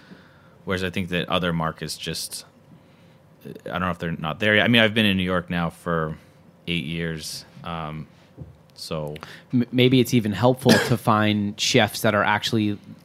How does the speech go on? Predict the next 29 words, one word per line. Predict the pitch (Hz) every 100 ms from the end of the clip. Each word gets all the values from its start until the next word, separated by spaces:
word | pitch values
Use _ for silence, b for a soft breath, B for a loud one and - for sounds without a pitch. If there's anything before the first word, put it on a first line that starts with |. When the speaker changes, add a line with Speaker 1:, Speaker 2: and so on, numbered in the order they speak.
| -
Speaker 2:
wearing | 123 113 110 110
it |
as | 104 101
a | 101
badge | 104 101 98
of | 101
honor | 117 131 123
Speaker 1:
Absolutely. | 101 95 85
Speaker 2:
to | 120 113 104 - B B
not | - 113 123 123 110 - -
have | - 107 98 95
the | 104 98 92 87 b b -
tuna | - 131 110
salmon | 101 - 101 101 98 95
striper | 90 - 123 107 - 92 -
on | 101
the | 101
menu | 101 87 92 98
Speaker 1:
Absolutely. | 95 80 78
Speaker 2:
and | 120 117
going | 120 120 117
in | 107
a | 101
completely | 101 98 107 104
different | 113 139 113
direction | 104 98 - 98
and, | 98 95 -
and | 104 98
saying, | - 101 95